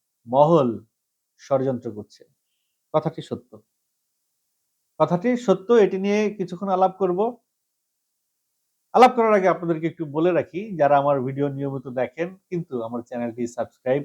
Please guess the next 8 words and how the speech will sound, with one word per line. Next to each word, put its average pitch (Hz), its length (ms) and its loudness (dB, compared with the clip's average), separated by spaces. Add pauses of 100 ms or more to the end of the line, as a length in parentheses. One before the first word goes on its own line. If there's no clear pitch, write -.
করেননি, 147 500 -8 (480)
ফলো 135 220 2
দেন 120 200 -2
নাই, 113 220 -12 (640)
প্লিজ 110 240 -4 (1300)
চ্যানেলটি 117 240 -6
সাবস্ক্রাইব 147 540 -6
করবেন, 185 400 -2